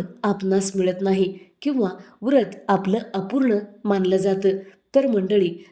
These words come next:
नवरात्रीमध्ये कन्यापूजनाला खूप महत्त्व आहे. तर नवरात्रीमध्ये कन्यापूजन का करावे, कन्यापूजन केल्यामुळे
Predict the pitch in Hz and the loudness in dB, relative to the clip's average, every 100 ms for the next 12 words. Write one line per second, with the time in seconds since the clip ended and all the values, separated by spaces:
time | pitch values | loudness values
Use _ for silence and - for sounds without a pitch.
0 | _ 208 226 240 254 277 294 196 190 196 | _ -4 0 2 2 0 0 0 -2 -2
1 | - _ 247 233 247 285 269 196 202 220 | -10 _ -2 2 2 0 -2 0 2 0
2 | 175 170 - _ - 320 330 220 196 247 | -2 -4 -14 _ -6 -4 -4 -2 0 0
3 | 247 208 170 180 190 - - _ 311 302 | 0 -2 0 -4 -6 -18 -20 _ 0 2
4 | 240 233 233 262 247 190 - - - 226 | 4 2 0 -2 0 -2 -6 -14 -4 -2
5 | 220 269 262 190 208 233 208 185 202 185 | 0 -2 0 0 0 -2 -6 -6 -4 -2
6 | 180 185 - _ _ 202 196 233 262 208 | -2 -4 -8 _ _ 0 2 0 0 0
7 | 220 254 240 185 208 220 | 0 0 0 0 2 0